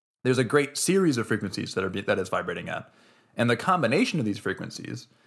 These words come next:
in different proportions is what's creating the different, what they call timbres or timbres of the instrument, the different sounds that instruments make. Even though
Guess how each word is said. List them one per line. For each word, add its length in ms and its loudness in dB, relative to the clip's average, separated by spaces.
in 140 -2
different 320 2
proportions 760 -4
is 180 0
what's 320 0
creating 600 0
the 100 -2
different, 480 -4
what 140 -2
they 80 2
call 220 0
timbres 500 0
or 80 -4
timbres 560 -4
of 180 0
the 100 -4
instrument, 280 -12
the 60 -6
different 180 -6
sounds 400 -2
that 120 -6
instruments 320 -10
make. 240 -8
Even 260 4
though 340 2